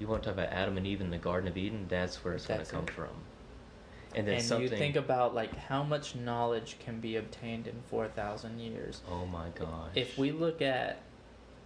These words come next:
Speaker 2: our history in the last four thousand years, how
Speaker 1: Yeah.
Speaker 2: much we have, how much knowledge we've gained and what
Speaker 1: Mm-hmm.
Speaker 2: we've been able to do, how come at this point in history, that four thousand years
Speaker 1: Mm-hmm.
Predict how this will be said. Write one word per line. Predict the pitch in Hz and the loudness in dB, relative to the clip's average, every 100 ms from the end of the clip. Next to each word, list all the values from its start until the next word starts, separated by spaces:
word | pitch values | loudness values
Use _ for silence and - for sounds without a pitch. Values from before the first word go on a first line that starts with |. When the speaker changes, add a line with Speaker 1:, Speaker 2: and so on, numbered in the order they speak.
| - | 2
Speaker 2:
our | 123 165 160 120 110 - | 4 6 4 4 0 -6
history | - 117 - - 104 101 90 - - - - | 0 0 0 -6 -6 -6 -8 -12 -16 -14 -6
in | 127 | 0
the | 117 | 2
last | 113 104 - | 4 2 -2
four | - 110 | 0 0
thousand | 101 92 101 110 98 | 0 0 0 -2 -6
years, | 87 67 - - - 98 | -6 -6 -8 -10 -10 -2
how | 131 131 | 2 4
Speaker 1:
Yeah. | |
Speaker 2:
much | 127 - - | 2 -2 -4
we | 120 175 | 0 0
have, | 185 170 123 117 | 2 2 2 0
how | 135 | 0
much | 135 127 - | 2 0 0
knowledge | 123 123 117 - | 0 2 2 0
we've | 123 147 175 - | 0 2 0 0
gained | 110 107 82 - | -2 -2 -6 -4
and | 104 120 | -2 2
what | 120 107 | 4 4
Speaker 1:
Mm-hmm. | 92 | 2
Speaker 2:
we've | 139 185 143 | 2 2 2
been | 135 | 2
able | 120 113 113 | 2 2 0
to | 107 | 0
do, | 101 101 92 - - - | 0 2 2 -2 -10 -6
how | - 139 | 2 2
come | - 185 170 160 143 - - - - - - - | 4 2 2 0 -2 -8 -18 -18 -20 -20 -8 -2
at | 123 - | -2 2
this | 160 190 | 2 2
point | - - - 127 113 - 123 | -2 -6 0 2 0 -4 -8
in | |
history, | 117 120 156 - - 104 76 76 - - 123 | -4 2 2 2 -2 0 0 -4 -8 -10 -2
that | 139 156 202 - | 4 4 4 -2
four | - 131 | 0 2
thousand | - 107 90 - 104 | 2 2 0 -4 -8
years | 104 98 92 90 | -6 -4 -4 -4
Speaker 1:
Mm-hmm. | 87 82 87 | -8 -6 -6